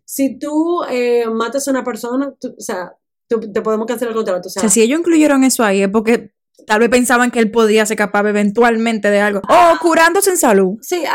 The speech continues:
Speaker 1: o sea, siempre hay, por ejemplo, có-, códigos de conducta que se
Speaker 2: Ujú.
Speaker 1: ponen en la empresa para poder salirse, pero eso no estaba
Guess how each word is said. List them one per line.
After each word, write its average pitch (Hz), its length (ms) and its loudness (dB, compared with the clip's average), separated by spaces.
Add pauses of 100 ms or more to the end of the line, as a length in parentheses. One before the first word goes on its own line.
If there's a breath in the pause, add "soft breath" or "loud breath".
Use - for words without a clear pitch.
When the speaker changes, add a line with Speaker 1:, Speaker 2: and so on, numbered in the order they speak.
Speaker 1:
o - 20 2
sea, 330 180 -6
siempre 330 300 -2
hay, 392 160 -4
por 294 140 0
ejemplo, 262 260 -2
có-, 220 200 -2 (100)
códigos 254 340 0
de 247 120 -2
conducta 202 500 -6
que 262 100 4
se 262 60 4
Speaker 2:
Ujú. 240 80 2
Speaker 1:
ponen 247 220 2
en - 40 2
la 208 60 0
empresa 220 400 -4
para 202 100 -8
poder 180 240 -2
salirse, 202 320 -4
pero 202 180 -4
eso 202 140 -8
no 240 80 -8
estaba 202 240 -6